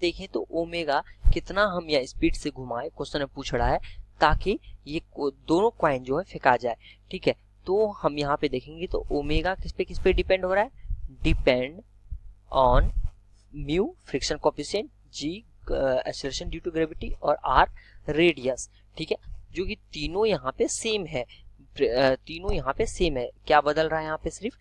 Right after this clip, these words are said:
मास बदल रहा है, जिसपे कि डिपेंड नहीं कर रहा है, not depend upon mass, not depend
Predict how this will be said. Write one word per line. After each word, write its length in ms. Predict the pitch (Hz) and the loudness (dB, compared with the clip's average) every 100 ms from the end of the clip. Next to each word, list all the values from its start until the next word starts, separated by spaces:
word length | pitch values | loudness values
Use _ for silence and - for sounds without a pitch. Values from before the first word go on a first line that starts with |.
| - _ - | -20 _ -4
मास 340 | 139 131 131 131 | 2 2 2 0
बदल 160 | 123 | 0
रहा 140 | 120 123 | 0 -2
है, 60 | |
जिसपे 300 | 123 139 - | -4 -8 -8
कि 180 | - 233 | -6 -8
डिपेंड 420 | 143 139 175 185 | -6 -2 0 0
नहीं 180 | 143 156 | -4 -4
कर 200 | 147 127 | -2 -2
रहा 180 | 123 117 | -2 -8
है, 60 | |
not 320 | 123 127 151 175 | -6 0 2 2
depend 380 | 135 131 131 | -2 -2 -2
upon 300 | 127 127 190 240 - 131 | -2 -2 -4 -4 -6 -2
mass, 200 | 117 117 - 123 | -2 -4 -14 -10
not 300 | 123 139 185 - - - _ _ _ - - - - | -4 -2 -2 -6 -16 -20 _ _ _ -20 -20 -20 -8
depend 420 | 131 - 131 135 | -8 0 2 2